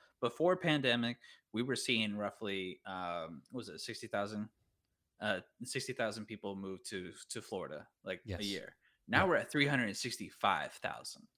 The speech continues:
Speaker 1: So
Speaker 2: Ooh.
Speaker 1: literally a thousand people a, a day are coming
Speaker 2: Yes.
Speaker 1: on average.
Speaker 2: That's,
Speaker 1: So
Speaker 2: that's too
Speaker 1: as you
Speaker 2: many.
Speaker 1: can see,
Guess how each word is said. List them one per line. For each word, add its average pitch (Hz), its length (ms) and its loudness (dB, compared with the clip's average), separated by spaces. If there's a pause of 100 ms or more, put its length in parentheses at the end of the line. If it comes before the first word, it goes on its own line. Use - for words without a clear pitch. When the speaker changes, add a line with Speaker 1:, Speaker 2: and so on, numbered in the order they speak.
(320)
Speaker 1:
So 107 300 6
Speaker 2:
Ooh. 90 80 -2
Speaker 1:
literally 131 640 6 (340)
a 113 120 4
thousand 160 400 4
people 123 440 -2
a, 90 60 -6 (340)
a 113 80 2
day 95 360 -2 (120)
are 104 140 0
coming 113 220 0
Speaker 2:
Yes. - 380 0 (640)
Speaker 1:
on 104 140 0
average. 92 180 2
Speaker 2:
That's, - 420 0
Speaker 1:
So 143 140 4
Speaker 2:
that's 117 140 6
too 170 60 8
Speaker 1:
as 135 80 6
you 110 60 6
Speaker 2:
many. 110 100 6
Speaker 1:
can 98 80 2
see, - 300 4